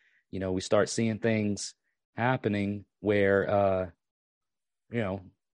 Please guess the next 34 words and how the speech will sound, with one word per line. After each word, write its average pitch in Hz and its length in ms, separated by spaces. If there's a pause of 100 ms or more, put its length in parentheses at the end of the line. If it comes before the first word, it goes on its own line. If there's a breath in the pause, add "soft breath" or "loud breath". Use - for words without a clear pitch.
(300)
it, 98 140
it, - 180
it, 107 200
it, 104 200
it 113 100
gets - 200
crazier, 92 640
you 82 120
know, 90 220
and 90 100
then 87 200
we 87 100
start 87 280
seeing 90 240
eventually 87 500
that, 85 260 (580)
"Oh, 101 260
well, 87 200
let's, 87 320
uh, 87 340 (140)
you 92 100
know, 85 280 (600)
let's - 140
wear 92 160
masks, 98 560
let's 82 140
do 90 140
all 95 160
these 92 220
things." 95 320
And 80 80
that's 95 200
a 85 60
whole 85 420